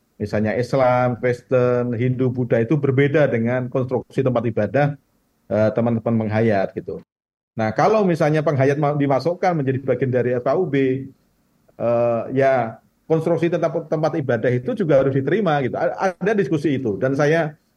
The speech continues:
saya, eh, secara pribadi, eh, menginginkan supaya teman-teman penghayat tidak masuk di dalam konstruksi mengenai tempat ibadah sehingga,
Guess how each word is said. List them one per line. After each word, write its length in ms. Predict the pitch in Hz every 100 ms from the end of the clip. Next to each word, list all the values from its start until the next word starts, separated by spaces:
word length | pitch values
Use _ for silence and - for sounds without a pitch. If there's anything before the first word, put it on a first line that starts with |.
| _
saya, 480 | - 135 190 175 - -
eh, 140 | 135 135
secara 240 | 135 135
pribadi, 720 | 139 131 117 110 143 185 180
eh, 580 | 151 123 123 120 120 117 123 - _ _ _
menginginkan 640 | - 135 131 131 - 170 170
supaya 640 | 151 123 123 123 120 107 - -
teman-teman 400 | 127 135 135 135
penghayat 480 | 123 117 110 151 139
tidak 240 | 110 120 123
masuk 320 | 107 107 156
di 80 | 117
dalam 480 | 101 101 110 113 117
konstruksi 560 | 139 135 135 135 185
mengenai 320 | 160 131 123
tempat 240 | 120 123 120
ibadah 480 | 123 107 104 131 147
sehingga, 640 | 139 110 104 117 123 117